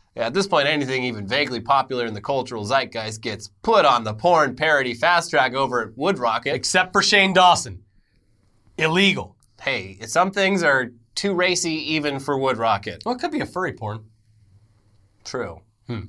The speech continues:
Speaker 1: I don't know if Wood Rocket did. I mean, I'm sure there's a company out there willing to make a pornography of Shane Dawson, uh, fucking his cat
Speaker 2: But the cat's a, a
Speaker 1: and blowing his dog.
Speaker 2: Yeah.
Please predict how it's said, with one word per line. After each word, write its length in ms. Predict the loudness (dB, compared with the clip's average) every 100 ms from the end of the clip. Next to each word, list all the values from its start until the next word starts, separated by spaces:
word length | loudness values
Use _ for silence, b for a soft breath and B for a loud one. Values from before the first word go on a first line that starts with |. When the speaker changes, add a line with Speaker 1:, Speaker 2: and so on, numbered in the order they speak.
| -12
Speaker 1:
I 60 |
don't 80 | -12
know 60 | -10
if 60 | -10
Wood 140 | -4
Rocket 280 | -2 -2 -4
did. 100 | -2
I 100 | 0
mean, 220 | 0 0
I'm 100 | -2
sure 220 | 0 0
there's 160 | 2 0
a 40 |
company 420 | 0 -2 -2 -2 -2
out 240 | -2 -4
there 180 | -8 -6
willing 280 | -4 -4 -4
to 40 |
make 220 | -4 -6
a 40 | -8
pornography 800 | -6 -4 -2 -4 -4 -10 -10 -6
of 220 | -6 -8 b b b b
Shane 280 | -2 0 2
Dawson, 560 | 2 2 2 -4 -12 -12
uh, 260 | -12 -12 -14 -20 _
fucking 400 | 0 0 2 -4
his 180 | -6 -8
cat 340 | -4 -4 -6 _ _ _
Speaker 2:
But 120 | -10 -10
the 40 |
cat's 300 | -2 -2 -2
a, 80 | -12 -12
a 60 | -6
Speaker 1:
and 240 | -2 -2
blowing 340 | 2 4 4 0
his 140 | -4
dog. 480 | 0 2 2 -2 -12 _ -14
Speaker 2:
Yeah. 240 | -10 -10